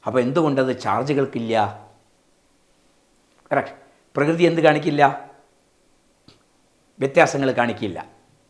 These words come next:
അല്ലെങ്കിൽ ഒരു ഡിസ്ക്രിമിനേഷൻ പ്രകൃതിക്കില്ല. എല്ലാവരും ഒരേപോലെ ഇഷ്ടപ്പെടുന്നതാണ്. അപ്പം പ്രീസ്റ്റിൽ കണ്ണടച്ചുകൊണ്ട്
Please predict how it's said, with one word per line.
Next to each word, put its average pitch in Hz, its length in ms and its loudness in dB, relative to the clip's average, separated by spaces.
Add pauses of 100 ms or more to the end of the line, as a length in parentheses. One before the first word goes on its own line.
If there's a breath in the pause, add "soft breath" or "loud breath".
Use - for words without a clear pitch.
(120)
അല്ലെങ്കിൽ 139 220 0
ഒരു 143 80 0
ഡിസ്ക്രിമിനേഷൻ 143 800 -4
പ്രകൃതിക്കില്ല. 120 720 -6 (720)
എല്ലാവരും 135 280 4
ഒരേപോലെ 131 380 2
ഇഷ്ടപ്പെടുന്നതാണ്. 104 640 -6 (520 soft breath)
അപ്പം 135 220 0
പ്രീസ്റ്റിൽ 147 540 -4
കണ്ണടച്ചുകൊണ്ട് 123 920 0